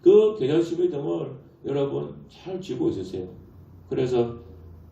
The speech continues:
끊임없이 계속 기도해 나가면 내가 가지고 있었던 겨자 그 씨앗에서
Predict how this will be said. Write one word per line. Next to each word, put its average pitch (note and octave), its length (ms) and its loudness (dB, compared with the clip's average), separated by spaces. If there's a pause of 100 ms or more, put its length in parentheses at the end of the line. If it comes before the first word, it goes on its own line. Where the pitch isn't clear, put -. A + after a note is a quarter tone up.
(200)
끊임없이 A2+ 520 2
계속 G#2 300 0
기도해 G#2 340 -2
나가면 F#2 580 -4 (480)
내가 F#2+ 500 -4 (720)
가지고 F#2+ 360 2
있었던 F2+ 260 0
겨자 F#2+ 340 0
그 F2 140 -4
씨앗에서 G2+ 920 -4